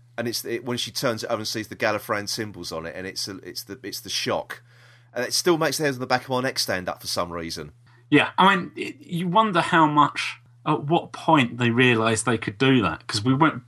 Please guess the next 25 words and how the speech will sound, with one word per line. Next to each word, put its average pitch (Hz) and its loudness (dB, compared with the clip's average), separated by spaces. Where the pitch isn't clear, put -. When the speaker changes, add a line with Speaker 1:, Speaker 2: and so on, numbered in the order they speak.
Speaker 2:
obviously, 139 4
when 127 4
we 127 4
was 117 0
talking 113 0
about 107 4
human 113 6
nature, 120 2
and 120 6
that 120 6
Speaker 1:
Yeah. 92 0
Speaker 2:
came 127 4
from 113 -4
a 92 0
book. - -6
Was 151 4
there, 165 6
was 190 4
it 202 0
a 185 0
fob 175 -2
watch - -4
in 170 6
the 175 4
book? - 0